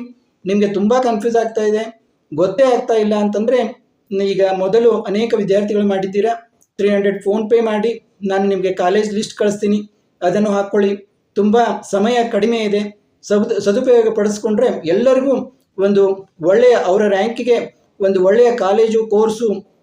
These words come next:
ಸಿಗುತ್ತೆ. ಯಾಕಂದ್ರೆ ಒಂದು ಇಪ್ಪತ್ತೊಂದು ಸಾವಿರ ಸೀಟ್‌ಗಳು ಉಳಿದಿದ್ದಾವೆ. ಮತ್ತೆ ಇನ್ನೂ ಎಷ್ಟೋ ಜನ ಅವ್ರಿಗೆ ತುಂಬಾ ಹೈ ಎಕ್ಸ್‌ಪೆಕ್ಟೇಷನ್ ಇರೋರು ಹೋಗಿ ತಮ್ಮ ಸೀಟನ್ನ ಅಡ್ಮಿಷನ್ ಮಾಡಿಸಿದ್ರು ಕೂಡ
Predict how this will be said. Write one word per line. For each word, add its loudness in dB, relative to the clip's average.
ಸಿಗುತ್ತೆ. -2
ಯಾಕಂದ್ರೆ -2
ಒಂದು -2
ಇಪ್ಪತ್ತೊಂದು -2
ಸಾವಿರ 2
ಸೀಟ್‌ಗಳು -2
ಉಳಿದಿದ್ದಾವೆ. 2
ಮತ್ತೆ 0
ಇನ್ನೂ 2
ಎಷ್ಟೋ 2
ಜನ -2
ಅವ್ರಿಗೆ -2
ತುಂಬಾ 2
ಹೈ 0
ಎಕ್ಸ್‌ಪೆಕ್ಟೇಷನ್ 0
ಇರೋರು 2
ಹೋಗಿ -2
ತಮ್ಮ 0
ಸೀಟನ್ನ -2
ಅಡ್ಮಿಷನ್ -4
ಮಾಡಿಸಿದ್ರು -6
ಕೂಡ 0